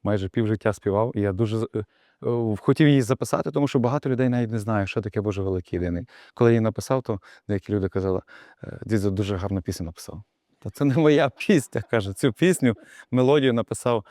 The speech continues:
е, основоположник, е, української класичної музики, наш, е, Микола Лисенко. І ця пісня готувалась як гімн України і висувалась, і вже вся інтелігенція на той час України вже готова проголосувати,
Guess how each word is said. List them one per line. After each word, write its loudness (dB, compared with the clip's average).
е, -4
основоположник, 0
е, -2
української -2
класичної -4
музики, -2
наш, 0
е, -6
Микола -2
Лисенко. -2
І -4
ця 0
пісня 2
готувалась 0
як -6
гімн -2
України -2
і 2
висувалась, 2
і -4
вже 0
вся 0
інтелігенція -2
на -4
той -4
час -4
України 0
вже -2
готова 4
проголосувати, 0